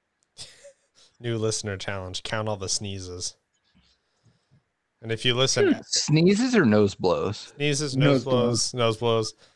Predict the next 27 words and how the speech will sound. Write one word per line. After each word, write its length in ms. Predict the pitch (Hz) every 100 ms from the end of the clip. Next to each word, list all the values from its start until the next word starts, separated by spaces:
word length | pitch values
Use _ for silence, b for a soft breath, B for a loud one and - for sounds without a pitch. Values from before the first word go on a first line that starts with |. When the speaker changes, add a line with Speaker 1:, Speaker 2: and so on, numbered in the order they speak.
| b b
Speaker 1:
If 160 | 127 -
you 160 | 127
listen, 460 | 123 120 117 110 110 - _ _
if 200 | 143 120
you 80 | 151
have 160 | 151 135
it 80 | 110
really 260 | 123 123
loud, 300 | 110 104 104
you 80 | 104
can 140 | 104 101
probably 380 | 107 101 98
hear 380 | 92 98 95 90 -
Jake 380 | 90 87 87
in 60 | 92
the 60 | 87
background 500 | 90 87 - 87 -
too. 280 | 87 90 - _ _ _ _ _ _ _ _ _ _ _ _ _ _
So 340 | - 85 85 82 - _ _ _ _ _ _ B B B B -
count 300 | 123 120 113
those 220 | 110 104
all 200 | 101 98
up 220 | 98 101
and 100 | 95
let 160 | 95 92
us 200 | - 98
know 320 | 92 92